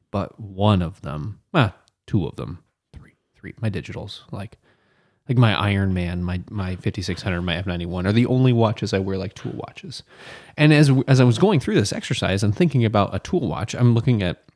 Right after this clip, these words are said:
the Atlas 'cause I'm wearing my Atlas today. And this is a perfect example of a tool watch.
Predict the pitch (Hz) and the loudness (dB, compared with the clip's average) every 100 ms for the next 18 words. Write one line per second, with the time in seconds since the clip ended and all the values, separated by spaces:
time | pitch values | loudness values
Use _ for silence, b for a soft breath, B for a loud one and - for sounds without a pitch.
0 | 113 - 104 131 98 95 120 104 107 107 | -8 -2 0 0 -2 -2 -2 -2 0 0
1 | 87 117 135 - - - - 131 - b | -2 -4 -6 -8 -10 -10 -8 -10 -12 b
2 | b b b - 120 127 - 85 90 - | b b b 0 2 2 0 -4 -4 -8
3 | - - - 98 - 95 104 - - - | -10 -10 -10 -10 -10 -10 -10 -10 -12 -12
4 | 92 - 123 104 165 - 127 - - | -14 -12 -12 -6 -6 -6 -12 -20 -20